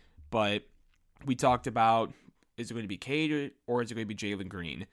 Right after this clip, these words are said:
The point that we were driving home last week was if you decide to go Jalen Green over Cade, you have to be right, <laughs> and you better be right, <laughs> 'cause if you get that wrong,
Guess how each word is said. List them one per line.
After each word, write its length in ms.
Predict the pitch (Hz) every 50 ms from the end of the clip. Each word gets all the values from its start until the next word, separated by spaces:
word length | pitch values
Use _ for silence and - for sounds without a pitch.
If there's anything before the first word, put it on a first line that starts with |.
| _ _ _ _ _ _ -
The 60 | 113
point 440 | - - - - 135 147 165 175 -
that 160 | 156 139 131
we 120 | 131 127 127
were 80 | 131
driving 340 | 120 120 127 120 113 113 117
home 240 | 110 127 120 120 110
last 300 | 110 110 107 104 - -
week 340 | 127 139 131 98 - - - - -
was 560 | 104 92 90 92 92 90 90 90 90 - - - _ _ _ _ _
if 200 | - 110 113 -
you 80 | - 113
decide 460 | 101 113 107 - - 98 120 147 156
to 80 | 160 151
go 540 | 139 - 147 139 123 110 104 101 98 101 - _ _ _ _ _ _ -
Jalen 360 | - 101 113 120 120 117 113
Green 480 | 123 127 131 123 113 101 95 98 104 - -
over 280 | - 101 104 104 120
Cade, 560 | 113 - 143 147 151 135 110 98 95 101 104 - _ _ _ _ _ _ _ _ _ _ _ _ _ _
you 280 | - - 104 110 110 107
have 420 | 98 - - 107 110 107 104 - -
to 140 | - -
be 160 | 104 107 101 95
right, 480 | 85 87 85 69 60 - - - - - 143 139 - -
<laughs> 220 | - 175 - -
and 220 | - 117 117 117 117
you 200 | 120 135 135 131
better 480 | 123 113 120 - 135 131 120 110 101 92
be 200 | 90 95 90 90
right, 440 | 87 90 90 82 76 80 101 131 - - - - -
<laughs> 560 | 214 202 - - 415 392 - - - - -
'cause 140 | - 143 135
if 100 | 139 131
you 120 | 131 135 131
get 260 | 123 139 139 139 -
that 160 | 151 143 143
wrong, 720 | 139 135 131 135 151 156 139 113 104 101 95 95 92 90